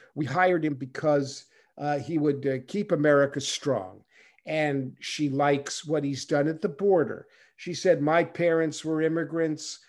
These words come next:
from, uh, Canada, and they came here legally, and those folks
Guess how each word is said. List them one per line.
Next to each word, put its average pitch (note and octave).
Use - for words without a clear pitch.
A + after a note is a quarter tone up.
from, C#3+
uh, D3+
Canada, C#3
and C#3+
they F3+
came F3
here D3+
legally, D3+
and D3
those F3+
folks -